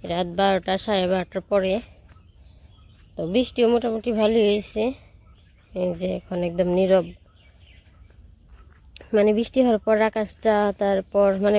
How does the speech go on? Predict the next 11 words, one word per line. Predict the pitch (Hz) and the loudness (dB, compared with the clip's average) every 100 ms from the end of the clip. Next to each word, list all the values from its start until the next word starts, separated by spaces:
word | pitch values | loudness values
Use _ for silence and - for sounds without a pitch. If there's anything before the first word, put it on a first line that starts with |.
| 190 | 0
পরিবেশ | 220 226 202 196 | 0 0 -2 -2
চারপাশে | 214 202 202 190 | -2 -2 -4 -6
একটু | 190 - | -6 0
অন্যরকম, | 214 247 220 220 214 208 | 2 4 2 0 0 0
একটু | 185 - 196 | -2 0 2
নিঝুম | 220 226 240 | 4 4 4
নিঝুম | 190 180 190 185 | 2 0 -2 -4
থাকে, | 175 160 160 | -6 -10 -12
শান্ত। | 165 202 214 202 165 160 - - - - - - - - - - - 1077 1077 1077 1077 1077 1077 - - - 1077 1077 - - - - - - - - | -6 0 2 0 -4 -6 -10 -20 -20 -20 -20 -20 -20 -20 -20 -20 -20 -20 -20 -20 -20 -20 -20 -20 -20 -20 -20 -20 -20 -20 -20 -20 -20 -20 -20 -6
তো | 208 190 196 | 0 2 2
সকালের | - 214 208 208 | -2 -2 0 0